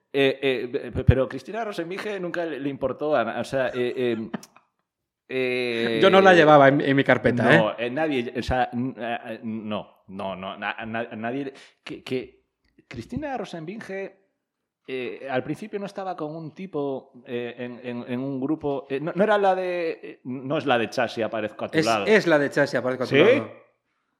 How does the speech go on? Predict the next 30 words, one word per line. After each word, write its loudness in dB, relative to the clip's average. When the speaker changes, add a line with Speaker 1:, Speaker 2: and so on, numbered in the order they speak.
Speaker 2:
Es. -8
Speaker 1:
Joder. -14
Eh, 4
Cristina, -2
desde 0
aquí, -2
eh, -6
eh, -4
un -4
temazo 2
así. -4
Alex 0
y -8
Cristina. -6
Speaker 2:
Alex -6
y -12
Cristina. -10
Speaker 1:
Joder, 0
Speaker 2:
Ya 6
el 4
Speaker 1:
ese 4
Speaker 2:
nombre 2
tiene 2
más 2
morbo -2
que -4
Antonio -2
Fernández -2
saliendo 0
de, 0